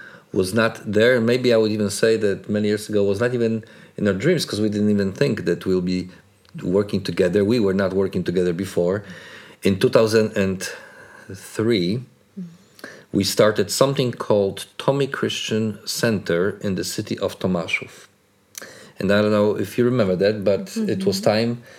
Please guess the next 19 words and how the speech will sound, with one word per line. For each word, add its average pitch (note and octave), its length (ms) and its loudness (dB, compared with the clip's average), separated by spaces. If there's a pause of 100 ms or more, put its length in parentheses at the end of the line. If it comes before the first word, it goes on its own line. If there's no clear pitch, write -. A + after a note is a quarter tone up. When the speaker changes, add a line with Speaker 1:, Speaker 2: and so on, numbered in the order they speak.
(160)
Speaker 1:
when G#2 160 4
we G#2 80 2
still B2 640 0
lived G#2+ 440 0
in G2+ 220 0 (100)
Zakościele. C3 800 -2 (400)
And F#2+ 240 -4
Speaker 2:
Yes, F3+ 400 -12
Speaker 1:
yes. G2 380 -2 (100)
Speaker 2:
we E3 120 -12
still - 280 -10
lived G#3+ 300 -8
in A3+ 100 -2
Zakościele, G3+ 840 -4
but F#3 140 -4
we F#3+ 160 -2
also G3+ 500 -4
wanted G3 500 -4
to E3 260 -6